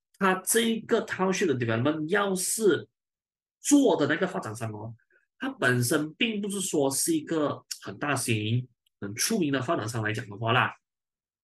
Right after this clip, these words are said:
大概率呀，多数时候哦，他们只能哦先放 residential development 进去先，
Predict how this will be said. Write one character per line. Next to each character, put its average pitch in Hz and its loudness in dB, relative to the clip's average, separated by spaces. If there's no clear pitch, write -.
大 247 4
概 214 2
率 202 2
呀， 113 2
多 175 8
数 196 -2
时 - -2
候 143 0
哦， 107 -4
他 170 0
们 143 -4
只 127 0
能 120 4
哦 120 2
先 135 0
放 131 -4
residential 123 0
development 110 -4
进 117 -2
去 123 0
先， 113 -4